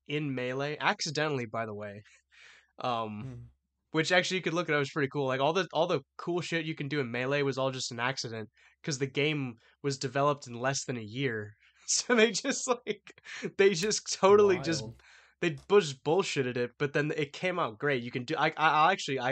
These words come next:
Speaker 1: I could show you this one day. You could do a bunch of cool shit in it. Um, and then Brawl was int-, like, they, like, they intentionally, like, so the guy who designed Melee,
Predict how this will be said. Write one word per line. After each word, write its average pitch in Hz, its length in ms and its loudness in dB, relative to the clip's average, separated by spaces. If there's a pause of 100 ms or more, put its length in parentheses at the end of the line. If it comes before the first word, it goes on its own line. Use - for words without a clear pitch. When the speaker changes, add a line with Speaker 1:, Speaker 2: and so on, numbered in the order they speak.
Speaker 1:
I 151 60 -2
could 147 120 -8
show 139 100 0
you 131 60 4
this 113 120 -6
one 113 160 -8
day. 113 100 -4
You 123 80 -8
could 175 120 -6
do 190 60 2
a 135 40 0
bunch 139 280 -4
of 117 80 -14
cool 127 200 -8
shit 123 280 -4
in 117 140 -12
it. 107 140 -12 (720)
Um, 117 460 -4 (200)
and 143 120 2
then 139 140 4
Brawl 143 540 6
was 127 200 -4
int-, 127 160 -14 (220)
like, 160 220 2
they, 151 240 2 (500)
like, 143 140 2
they 143 100 2
intentionally, 156 720 0
like, 135 260 -2
so 156 320 2 (220)
the 156 100 -2
guy 160 300 4
who 165 80 0
designed 139 560 -4 (400)
Melee, 123 540 -6